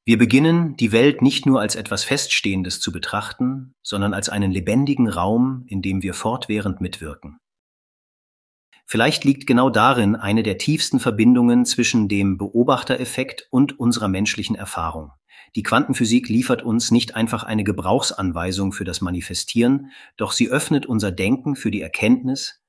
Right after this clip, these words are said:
dass Beobachtung nicht so bedeutungslos und passiv ist, wie wir lange angenommen haben. Auch in unserem Leben ist der Beobachter niemals vollkommen unbeteiligt.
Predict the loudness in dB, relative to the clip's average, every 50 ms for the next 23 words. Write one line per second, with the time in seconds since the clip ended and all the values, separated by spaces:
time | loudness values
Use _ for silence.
0 | _ -6 -4 -4 -4 -4 -4 -2 0 0 2 0 0 0 0 0 0 2 2 0
1 | 0 -2 -2 2 2 2 4 2 2 0 0 0 2 2 0 0 0 0 -2 -2
2 | -2 -2 -4 -6 -8 -6 -4 -4 -2 -2 -2 -2 -2 -4 -6 -10 -10 -10 -10 -10
3 | -14 -20 _ _ -6 -4 -2 -2 -2 -2 -2 -2 -2 -2 -2 -2 -2 -4 -4 -6
4 | -6 -8 -8 -8 -10 -10 -12 -12 -16 -18 _ _ _ _ _ _ -2 -2 0 2
5 | 2 4 6 6 6 6 6 4 4 4 4 4 4 4 4 4 2 2 0 -2
6 | -2 -2 -2 -2 0 0 0 0 0 -2 -2 0 2 4 4 4 4 4 2 0
7 | -4 -2 -2 -2 -2 0 0 0 2 2 0 0 0 0 -2 -2 -6 -8 -8 -8
8 | -10 -10 -12 -12 -12 -14 -14 -20